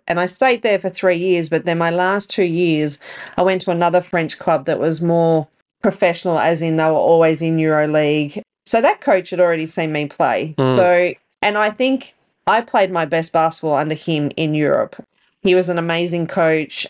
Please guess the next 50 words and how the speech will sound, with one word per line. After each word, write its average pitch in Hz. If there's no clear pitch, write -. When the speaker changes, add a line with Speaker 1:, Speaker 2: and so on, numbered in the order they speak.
Speaker 1:
Not 180
that 165
I 160
understood 160
everything 156
that 151
he 156
said, 175
but 160
he 208
just 190
let 180
me 165
run 160
the 156
show. 156
Like, 240
don't 247
get 233
me 185
wrong, 156
he, 180
the 180
girls 202
reckon 180
at 156
times 151
he 170
was 156
negative, 151
but 156
because 185
I 180
couldn't 165
speak 160
a -
lot 151
of 147
French, 160
I'm 156
like, 151
"Well, 147
I 156
don't 147
hear 147
it," -
you 160
know, 143
like, 151
it's 143